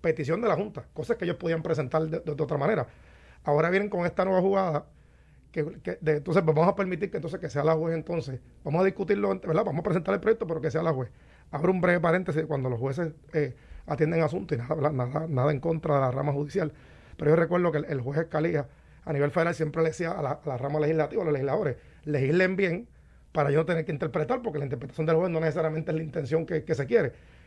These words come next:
En este sentido, por lo menos la juez Suena es una juez bastante liberal, eh, sal-, y las decisiones que ha tomado nunca, siempre han sido, ¿verdad?, lo, lo más razonable posible. Eh,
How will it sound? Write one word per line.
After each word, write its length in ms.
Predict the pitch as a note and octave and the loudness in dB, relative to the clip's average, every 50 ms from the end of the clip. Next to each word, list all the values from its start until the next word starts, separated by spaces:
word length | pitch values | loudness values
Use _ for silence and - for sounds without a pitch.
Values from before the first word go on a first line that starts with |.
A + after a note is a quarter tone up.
| - - - | -20 -20 -12
En 120 | - D3 | -6 -4
este 140 | D3 D3 F#3+ | -4 -2 2
sentido, 500 | F3+ G#3 G3 D3 - A3 A#3+ A#3 A3 A#3 | 2 2 4 4 4 6 6 6 4 2
por 120 | - G3+ E3 | -4 -2 -2
lo 60 | D3 | 0
menos 180 | C#3+ F3 G3+ | 0 2 2
la 120 | G3 E3 B2 | 2 2 0
juez 320 | A#2+ C#3+ D#3 E3+ D#3+ D3+ - - | 0 0 -2 -2 -2 -6 -16 -20
Suena 300 | - - E3+ E3 F3+ F3 | -12 -4 -4 -2 0 0
es 60 | D#3+ | 0
una 100 | D#3 D3 | 0 0
juez 160 | C#3 D#3+ D#3 | 0 0 -2
bastante 380 | D3 D3+ D3+ - C#3+ C#3+ C#3+ D#3+ | -2 -4 -6 -6 -6 -4 -2 -2
liberal, 400 | D#3+ F3 F#3 E3+ D3 D3+ G#3 - - - - - - - - - - | 0 0 2 2 2 0 0 -6 -14 -20 -20 -20 -20 -20 -20 -16 -10
eh, 220 | - C3+ B2+ A#2+ | -8 -6 -6 -4
sal-, 200 | G#2+ C#3+ C#3 D3+ - | -4 -4 -6 -4 -4
y 80 | E3 | -2
las 100 | C#3 C3 | -2 -2
decisiones 400 | C3 C3+ C#3+ C3 A#2 C#3 C#3 D#3 | -2 0 -2 0 2 0 0 0
que 60 | - D#3 | -2 -2
ha 60 | D3 | -2
tomado 240 | - D3 D3+ D#3+ D#3 | 0 0 0 0 0
nunca, 280 | D3 C#3+ - F3 E3+ - | -2 -4 -4 -6 -8 -4
siempre 240 | - D#3+ C3 B2+ D#3 | -4 -4 -2 0 -2
han 60 | D3+ | -2
sido, 180 | - D3 D#3 D3+ | 0 2 2 2
¿verdad?, 180 | C#3 C3+ D3 D#3+ | 2 2 0 0
lo, 80 | C#3+ C#3 | -2 -4
lo 180 | - D#3+ D3 | -2 -4 -2
más 140 | C3 C#3 C#3 | -2 -2 0
razonable 400 | D#3 D3+ C#3+ D#3 C#3+ C#3 C#3 C#3+ | 0 0 0 0 -2 -2 -2 -2
posible. 460 | - D3+ - - E3+ D3+ C3+ C3 B2+ - - - - - - - - - - - - | -4 -4 -4 -2 -2 -2 -2 -2 -4 -6 -12 -20 -20 -20 -20 -20 -20 -20 -20 -18 -4
Eh, 300 | - D3+ C#3+ C3+ C3+ C3+ | -2 0 0 0 -2 -6